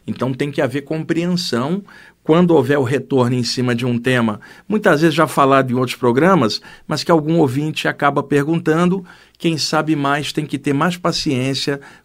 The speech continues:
com os que sabem menos e procurar ajudar e esclarecer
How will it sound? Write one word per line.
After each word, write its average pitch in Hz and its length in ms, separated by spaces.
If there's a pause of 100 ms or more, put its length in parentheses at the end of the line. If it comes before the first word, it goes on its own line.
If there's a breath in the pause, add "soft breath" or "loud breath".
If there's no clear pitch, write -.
com 135 140
os 131 100
que 135 100
sabem 113 380
menos 165 540 (240 loud breath)
e - 80
procurar 139 480
ajudar 120 600
e - 80
esclarecer 160 800